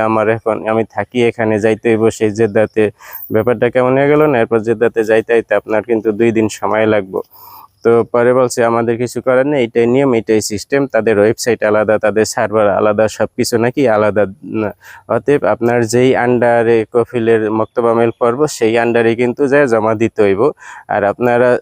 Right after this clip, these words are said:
যারা রিয়াদ শহরে আছেন, তারা তো রিয়াদে এসে দি-, দিতে পারবেন, যারা মক্কা অথবা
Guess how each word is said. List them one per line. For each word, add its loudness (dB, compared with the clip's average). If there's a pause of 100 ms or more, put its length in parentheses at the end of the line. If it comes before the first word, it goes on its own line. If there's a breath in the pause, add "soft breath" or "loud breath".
যারা 2
রিয়াদ 0
শহরে 0
আছেন, -2
তারা 0
তো 0
রিয়াদে 2
এসে -2
দি-, -8
দিতে -6
পারবেন, 0
যারা 2
মক্কা -2 (240)
অথবা -2